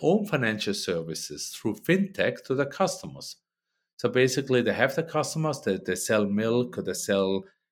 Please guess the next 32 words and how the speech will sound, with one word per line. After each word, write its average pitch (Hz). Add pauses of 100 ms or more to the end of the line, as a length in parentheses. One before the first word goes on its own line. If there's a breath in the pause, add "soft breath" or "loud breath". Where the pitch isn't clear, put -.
(120)
whatever 143
they 127
sell, 98
they 101
sell 107
cars, 127
and 104
so 104
let's 120
sell 120
them 107
also 104
insurances. 139 (760)
They 123
can, 127
through 127
technology, 143 (100)
they, 123 (180)
they 123
can 123
do 160
things 165
which 123
before 185
they 113
had 123
to 120
work 131
with 107
a 98
specific - (120)
bank, 135